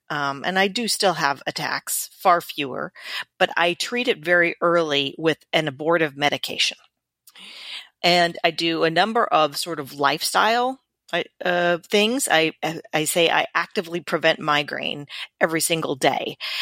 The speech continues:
Um, I try not to miss a day without some form of exercise. And it can be as simple as taking a twenty-minute walk, but that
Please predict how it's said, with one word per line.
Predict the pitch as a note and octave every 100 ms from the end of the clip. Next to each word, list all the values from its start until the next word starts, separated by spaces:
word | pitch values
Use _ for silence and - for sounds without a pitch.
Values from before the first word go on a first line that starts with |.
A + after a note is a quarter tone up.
| - -
Um, | D3+ D3 C#3+ -
I | D3+ D#3 - F3 D#3+ _ _ _
try | - - G3 G3+
not | A3 G3+ -
to |
miss | F3+ F3
a | -
day | D3 D#3+ D#3
without | D#3 D#3 -
some | - C4 D#4+
form | - A3 G3
of | F3+ -
exercise. | F#3+ - - - C#3
And | -
it | A3
can | C4
be | A#3
as | A#3+
simple | - E4 - B3+
as | D#3+
taking | - G#3 F#3
a | E3
twenty-minute | D#3 G3 F3 D3+ C#3
walk, | C#3 - - - - _ - - _
but | E3+ - -
that | F#3+ G3+